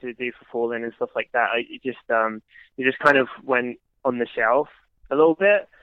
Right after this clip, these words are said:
So, you know, a lot of, uh, a lot of my ideas and a lot of my outlet came out on the Cry Venom album, Vanquish the Demon, but obviously it's a complete different genre. We, you know, we still had, still some heavy breakdowns, and obviously there's a lot of solos on there and stuff,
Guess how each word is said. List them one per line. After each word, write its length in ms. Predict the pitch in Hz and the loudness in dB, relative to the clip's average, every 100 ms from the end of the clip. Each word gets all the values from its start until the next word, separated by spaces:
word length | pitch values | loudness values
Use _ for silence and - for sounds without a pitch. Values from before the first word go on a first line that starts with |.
| _ _ | _ _
So, 100 | 147 | -2
you 600 | 135 135 131 - - 147 | 0 -4 -10 -18 -14 -6
know, 180 | 135 127 | -2 0
a 60 | |
lot 260 | 131 147 139 | 0 -2 -2
of, 100 | 131 | -4
uh, 320 | 131 123 123 135 | -2 0 0 -2
a 20 | |
lot 120 | 143 | -4
of 100 | 135 | -4
my 160 | 135 127 | -4 -4
ideas 340 | 127 135 131 | -4 -4 -6
and 80 | 123 | -6
a 40 | 123 | -6
lot 140 | 120 | -6
of 80 | 123 | -6
my 320 | 120 117 113 _ - | -10 -10 -12 _ -2
outlet 340 | 127 - 123 - | -2 0 -8 -14
came 180 | - 123 | -14 -8
out 180 | 120 113 | -6 -8
on 100 | 113 | -10
the 60 | 113 | -12
Cry 220 | - 120 | -2 -2
Venom 220 | 123 127 120 | -2 -4 -4
album, 440 | 113 - 113 110 | -4 -6 -16 -12
Vanquish 320 | 123 120 - - | -10 -10 -12 -14
the 60 | - | -4
Demon, 360 | 143 139 117 113 | -2 0 -2 2
but 60 | |
obviously 320 | 123 120 127 | 0 0 -4
it's 100 | 123 | -4
a 40 | 117 | -6
complete 300 | 110 123 117 | -6 -4 -4
different 280 | 117 117 107 | -8 -8 -2
genre. 340 | 117 113 110 | 0 0 -4
We, 120 | 120 | -4
you 120 | 131 | -2
know, 160 | 131 127 123 | 4 4 4
we 60 | 123 | 0
still 160 | 143 | 4
had, 120 | 127 123 _ _ - - | 4 4 _ _ -18 2
still 180 | 160 143 | 4 4
some 120 | 143 | -2
heavy 180 | 139 131 | -2 -2
breakdowns, 560 | 123 101 - 123 120 117 | -2 -2 -4 -4 -4 -6
and 180 | 117 117 | -8 -8
obviously 260 | 117 - | -10 -8
there's 100 | 117 | -6
a 40 | 117 | -4
lot 80 | |
of 80 | 110 - | -6 -2
solos 300 | 131 123 117 | 0 2 0
on 120 | 117 | -4
there 140 | 113 110 | -6 -10
and 80 | - | -10
stuff, 240 | 120 113 | -8 -8